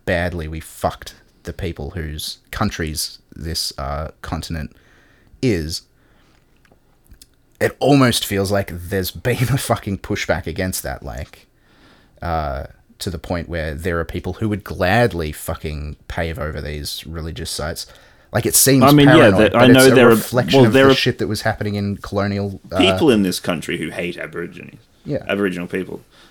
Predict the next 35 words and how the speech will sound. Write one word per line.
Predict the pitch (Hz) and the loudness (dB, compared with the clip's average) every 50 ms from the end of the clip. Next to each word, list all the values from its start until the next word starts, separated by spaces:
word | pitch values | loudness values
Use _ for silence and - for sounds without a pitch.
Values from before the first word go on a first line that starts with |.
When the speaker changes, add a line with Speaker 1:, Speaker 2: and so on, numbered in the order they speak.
| _ _ - - | _ _ -8 -4
Speaker 2:
Uh, | - 98 92 87 82 | -2 0 0 0 -2
fucking, | - - - 95 92 - 95 92 90 - - - - - | -4 -10 -14 -16 -14 -12 -12 -12 -12 -12 -16 -20 -14 -14
it's, | - 101 - - - - | -12 -12 -12 -14 -12 -12
it's | - - - | -12 -8 -6
Speaker 1:
Yeah, | 113 104 92 | -4 -4 -2
Speaker 2:
a | 82 | -2
Speaker 1:
yeah, | - | -4
yeah. | 110 | -4
Speaker 2:
habit | - - 127 117 101 113 - - | -2 0 0 2 4 4 4 4
of | 101 92 90 | 2 0 2
years. | 95 95 87 85 85 85 85 - - - | 0 0 0 0 -2 -2 -2 -4 -2 0
Speaker 1:
Yeah, | - 101 98 92 | 2 2 2 2
Speaker 2:
I'm | 87 | 0
Speaker 1:
yeah, | 76 73 | -2 -4
yeah. | 71 65 73 90 123 131 - - - 113 | -6 -6 -8 -8 -10 -8 -6 -6 -4 -4
<laughs> | - - - - - - - | -6 -6 -8 -8 -2 2 4
You're | 196 196 180 170 196 | 6 8 8 8 8
all | - - 156 | 8 8 8
right. | 139 104 - - - - - - - - - - - - - - _ - - - - - - - - - - - | 6 6 4 0 -6 -14 -18 -18 -16 -16 -18 -18 -18 -20 -20 -20 _ -20 -18 -16 -16 -16 -16 -18 -18 -18 -16 -10
You're | - 95 101 95 | -4 -2 -2 -2
cancelled. | - - 98 92 85 - 78 73 - - - - - _ | -2 -2 -2 -2 -2 -2 -6 -6 -8 -12 -20 -20 -10 _
Speaker 2:
It's | 104 101 - | -8 -4 -2
a | 101 104 | 0 0
speech | - - - 107 95 - - - | 0 4 6 4 4 4 2 -2
impediment, | 87 82 80 82 80 78 80 82 80 - _ - - - - - _ _ _ | -2 -2 -4 -6 -8 -8 -8 -8 -8 -10 _ -20 -20 -20 -20 -20 _ _ _
uh, | - 95 95 92 | 2 2 2 2
called | - - 95 95 92 | 2 2 2 2 4
racism, | - 107 107 117 - - 92 85 85 82 92 - - _ | 4 4 4 4 4 2 0 0 -2 -4 -6 -8 -6 _
which | 98 98 147 120 - | 2 2 4 4 4
I | 95 95 98 101 | 4 6 6 6
unfortunately | 95 95 - - 107 101 98 - 113 101 98 95 90 95 98 98 | 4 4 4 4 6 6 6 6 6 6 6 6 6 6 6 6
Speaker 1:
<laughs> | 98 | 4
Speaker 2:
was, | 98 98 92 - - - - - - | 2 2 0 -4 -6 -8 -10 -10 -2
you | - 104 101 | 2 2 2
know, | 92 87 90 95 | 2 2 0 -2